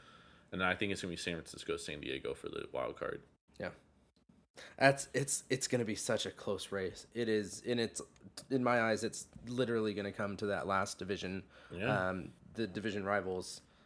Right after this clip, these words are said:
Speaker 2: um, you know, playing each other. You've got the Giants going up against the Padres, and I think the Dodgers are playing the Rockies
Speaker 1: Yep.
Speaker 2: to close out.
Speaker 1: I
Speaker 2: No,
Speaker 1: think
Speaker 2: the
Speaker 1: so.
Speaker 2: Brewers. The Brewers.
Speaker 1: Brewers.
Speaker 2: Last three
Speaker 1: Oof.
Speaker 2: against the Brewers. So
Speaker 1: Woo.
Speaker 2: that's, like,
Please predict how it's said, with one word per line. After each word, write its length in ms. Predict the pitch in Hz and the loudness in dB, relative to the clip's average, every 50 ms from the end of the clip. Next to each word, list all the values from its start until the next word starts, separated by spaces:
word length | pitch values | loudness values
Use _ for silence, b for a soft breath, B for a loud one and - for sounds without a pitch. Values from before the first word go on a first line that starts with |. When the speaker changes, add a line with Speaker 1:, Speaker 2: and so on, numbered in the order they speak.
| b b - | b b -4
Speaker 2:
um, 460 | 101 101 95 92 90 90 90 82 - - - | -2 -2 -2 -2 -2 -4 -4 -6 -10 -10 -8
you 100 | 101 104 | -4 -4
know, 60 | 92 | -4
playing 260 | 87 - - 101 92 90 | -4 -4 -4 -6 -4 -6
each 160 | 85 - - | -6 -6 -6
other. 120 | 92 92 92 | -6 -6 -6
You've 160 | 92 92 85 | -6 -4 -2
got 180 | 95 92 87 - | -2 -2 -2 -2
the 60 | 101 | -4
Giants 500 | 98 - 101 98 98 98 92 - - - - - | -2 0 0 0 0 -2 -2 -4 -6 -6 -6 -4
going 180 | - 104 101 101 | -2 -2 0 0
up 160 | 98 - - | -2 -2 -2
against 260 | 98 104 101 95 - | -2 -2 -2 -2 -4
the 60 | - | -6
Padres, 560 | - - - 98 98 - 101 98 95 95 87 | -6 -2 -2 -2 0 0 0 0 0 -2 -2
and 80 | 76 - | -4 -6
I 40 | 92 | -6
think 360 | 90 - - 113 107 98 - | -8 -4 -4 -4 -4 -4 -4
the 80 | - 95 - - - | -8 -8 -8 -8 -2
Dodgers 520 | - 101 101 104 113 110 113 117 117 98 107 | 0 2 4 4 4 4 2 2 2 2 0
are 80 | 101 | -2
playing 480 | 101 - - - 104 104 104 104 101 92 | -2 -4 -6 -4 -2 -2 0 -2 -4 -4
the 200 | - 95 95 92 - 101 - | -4 -4 -4 -4 -6 -10 -10
Rockies 1120 | 92 95 98 98 104 117 - - - 143 147 151 156 156 156 156 151 - - - - - b b b b b b b b b b b b _ - - | -6 -4 0 0 0 -2 -4 -6 -6 -4 -2 -2 -2 -2 -4 -4 -6 -8 -8 -10 -12 -14 b b b b b b b b b b b b _ -14 -8
Speaker 1:
Yep. 220 | 82 90 101 113 | -2 0 0 2
Speaker 2:
to 100 | - 135 | 4 2
close 320 | 139 - - 147 147 143 143 | 2 4 4 4 6 6 6
out. 300 | 156 156 160 - - - - - _ _ - _ _ _ _ | 4 4 2 0 -2 -6 -12 -20 _ _ -20 _ _ _ _
Speaker 1:
I 60 | - | -18
Speaker 2:
No, 20 | - - 135 135 | 2 8 8 8
Speaker 1:
think 20 | 120 | 8
Speaker 2:
the 60 | 107 | 8
Speaker 1:
so. 40 | - 123 | 8 8
Speaker 2:
Brewers. 320 | 135 123 95 - - - - | 8 8 8 4 0 -4 -6
The 60 | - | -4
Brewers. 160 | - 90 87 | -2 2 4
Speaker 1:
Brewers. 380 | 120 135 139 113 - - - - | 6 8 8 6 4 0 -2 0
Speaker 2:
Last 200 | 104 107 87 90 | 0 0 2 2
three 100 | 90 120 | 0 0
Speaker 1:
Oof. 40 | 113 | 0
Speaker 2:
against 160 | 113 113 - | 0 -2 -2
the 60 | - | -6
Brewers. 440 | - - 101 101 92 - - - - 381 | -8 -6 -4 -4 -4 -4 -6 -8 2 6
So 140 | 370 359 349 | 10 10 10
Speaker 1:
Woo. 80 | - B B B B B B B B B | 10 B B B B B B B B B
Speaker 2:
that's, 280 | - 123 135 - - - - - - - | 2 2 2 2 -2 -6 -8 -14 -14 -2
like, 380 | 90 120 113 104 - - - | 2 2 2 2 2 -2 -10